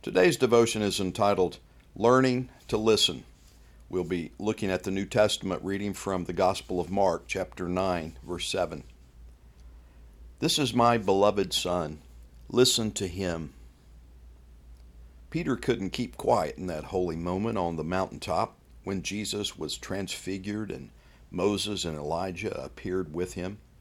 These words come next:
So a cloud overshadowed Peter, James, and John, and the voice of the Father was heard saying, "This is my dearly loved Son. Listen to him." Peter represents many of us.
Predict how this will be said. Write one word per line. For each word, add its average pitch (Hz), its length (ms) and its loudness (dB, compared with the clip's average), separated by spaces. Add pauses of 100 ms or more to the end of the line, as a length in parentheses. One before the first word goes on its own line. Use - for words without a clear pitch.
(680)
So - 240 0
a 98 40 0
cloud 117 460 4
overshadowed 98 840 2
Peter, 85 300 -6
James, 82 400 -8
and 76 120 -8
John, 85 380 -6
and 80 160 -8
the 78 60 -8
voice 101 400 -2
of 107 80 -4
the 110 80 0
Father 82 420 -2
was 71 240 -8
heard 87 320 -8
saying, 85 460 -6 (480)
"This - 160 -2
is 90 140 -4
my 92 220 -2
dearly 95 440 0
loved 92 260 2
Son. 98 480 -2 (540)
Listen 107 320 2
to 85 60 -2
him." 80 280 -8 (1500)
Peter 92 180 -10
represents 90 680 -2
many 92 260 -2
of 69 100 -6
us. 80 360 -4